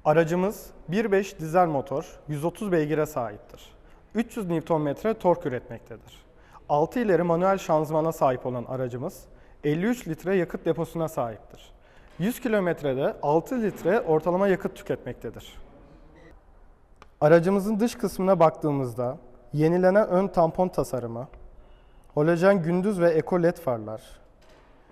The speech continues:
ön sis farları, altı inç alaşımlı jantlar, piyano bilek yan koruma çıtası,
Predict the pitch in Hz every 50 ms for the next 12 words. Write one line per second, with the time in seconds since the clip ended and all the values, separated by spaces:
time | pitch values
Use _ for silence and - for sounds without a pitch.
0 | - - _ _ - 165 185 220 214 - - - 208 - - - 175 147 131 127
1 | 127 120 117 113 113 - - - - - _ - - - - - _ - - -
2 | - - - - - _ _ _ - - - - - - - - - _ _ _
3 | _ _ _ - - _ _ - - - - - 175 151 147 156 160 202 - -
4 | - - - - - - - 151 165 165 165 - 175 180 185 185 160 165 147 123
5 | - - 131 120 131 - - - - - - - - - - - - - - -
6 | - - 160 165 175 196 202 190 196 185 202 202 202 160 160 170 185 185 - -
7 | 165 170 175 185 180 - - - 139 127 - - - 117 113